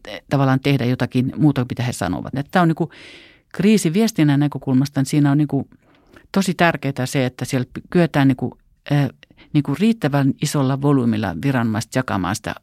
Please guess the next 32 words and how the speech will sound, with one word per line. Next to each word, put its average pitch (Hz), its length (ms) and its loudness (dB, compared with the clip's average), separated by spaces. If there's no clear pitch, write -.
niin 135 160 2
sanottua 120 440 -4
oikeaa 120 380 -2
tietoa, 82 380 -8
tutkimukseen 110 560 -2
perustuvaa 92 400 -8
tietoa, - 400 -8
sitä 156 280 -2
strategista 160 600 -2
tietoa, 107 520 -6
eh, 120 240 -2
mihin 135 400 4
he, 127 340 -2
niin 135 140 2
kuin, 131 140 -4
päätöksensä 120 560 -2
nojaavat, 104 500 -4
jotta 185 360 0
ikään 139 200 -2
kuin 135 100 -4
pystytään 135 400 -4
samanaikaisesti, 139 540 -2
niin 113 160 0
kuin, 110 200 -6
eh, 123 220 -2
niin - 160 -2
kuin, 131 220 -2
vähentämään 160 440 4
sitä 120 160 -4
epätietoisuutta 160 880 -2
ja 135 120 0
tietämättömyyttä, 147 920 2